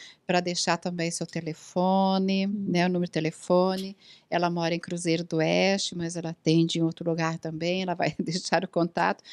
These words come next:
Speaker 1: O importante é que você tenha o contato dela, e assim que você já tem o contato, você já pode, é claro, né, está, está vendo ela no Instagram, ela vai deixar os endereços onde ela está.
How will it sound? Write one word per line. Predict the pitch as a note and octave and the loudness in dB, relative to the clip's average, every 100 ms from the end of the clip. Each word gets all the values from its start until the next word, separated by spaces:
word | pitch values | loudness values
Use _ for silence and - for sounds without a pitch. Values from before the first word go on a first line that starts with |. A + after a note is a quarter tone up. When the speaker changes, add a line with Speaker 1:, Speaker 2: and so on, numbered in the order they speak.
| - _ | -20 _
Speaker 1:
O | B3 | -2
importante | C4+ C4+ - A#3 - | 2 0 2 0 0
é | |
que | |
você | - A3 | -2 0
tenha | G#3 G#3+ | 2 0
o | |
contato | G#3 G3+ G3+ G3 - | 0 -2 0 -2 -2
dela, | F#3+ G3+ A3+ C4+ - - _ | 0 2 2 0 -8 -20 _
e | G#3+ | 0
assim | A3 B3+ | 2 2
que | C4 A#3 | 0 0
você | G#3 - G3+ | -2 2 2
já | G3 G3 | 2 -2
tem | G3+ G3 | 0 0
o | |
contato, | G#3+ A3 A3+ G#3 A3+ A3+ | 0 0 2 2 0 -2
você | A3+ A3 | -4 -2
já | A3 A3+ | -2 -2
pode, | - G3+ G#3 G#3+ - | 2 2 2 0 -2
é | G#3 | -2
claro, | G#3 G3+ E3+ G3 A#3 - - _ - | -2 0 2 2 -2 -12 -20 _ 0
né, | F#3+ A3 - - | 2 2 0 -8
está, | G#3 - G3+ - - | -6 -2 -2 -4 -4
está | - D4+ | 2 4
vendo | A#3 A3+ A#3 | 6 6 4
ela | G3+ | 4
no | G3+ | 2
Instagram, | G#3 - F#3 E3+ E3 F3 F#3+ | 0 0 0 0 0 2 0
ela | G3 F#3+ | 0 0
vai | F#3 | 0
deixar | F3 - | 0 -2
os | F3 | -2
endereços | F3+ F3+ F3 D#3+ - F3 | -2 -2 -2 -4 -4 -6
onde | F#3+ F#3 | -4 -2
ela | F3+ | -4
está. | - - | -4 -6